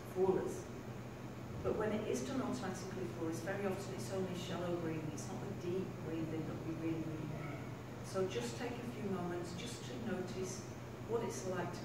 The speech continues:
breathe. And if you want to breathe more deeply, push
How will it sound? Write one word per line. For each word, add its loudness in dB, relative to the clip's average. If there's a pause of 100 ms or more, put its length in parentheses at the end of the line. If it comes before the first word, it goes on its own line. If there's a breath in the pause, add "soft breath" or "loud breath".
breathe. -2 (3250)
And 2
if -2
you 0
want 4
to 0
breathe 0
more 2
deeply, 0 (320)
push 4